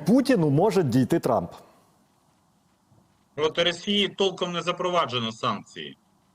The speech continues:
Speaker 2: Санкції проти російських нафтових компаній фактично відкладено. Тому тут все якраз складно.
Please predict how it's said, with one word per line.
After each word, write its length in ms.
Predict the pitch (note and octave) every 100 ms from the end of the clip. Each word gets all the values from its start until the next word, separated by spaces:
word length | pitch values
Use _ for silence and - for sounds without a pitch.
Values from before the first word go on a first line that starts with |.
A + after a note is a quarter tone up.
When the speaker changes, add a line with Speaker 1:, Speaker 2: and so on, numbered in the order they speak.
| _
Speaker 2:
Санкції 520 | - D3+ D#3+ D#3+ D3+ C#3
проти 300 | C#3+ C#3 D3
російських 580 | C#3+ E3 C#3+ - B2+
нафтових 460 | C#3 C#3+ C#3 C3+ A#2+
компаній 720 | C3 B2+ B2 E3 D#3+ A#2+ F#2+ _ _ _ _ _ _
фактично 500 | A#2+ A#2 D#3+ - C#3+
відкладено. 680 | C#3 C#3 C#3 A2+ F#2 E2 D#2
Тому 480 | - A#2+ D3+ D#3+ C#3 - _ _ _ _ _ _ _ _ _
тут 200 | E3+ F3+
все 400 | - - F3 E3
якраз 720 | D3+ C3+ D3+ D3 - - - _ _ _ _ _ _ _ _ _ _ _ _
складно. 680 | - D3 D#3+ C3 G2 D2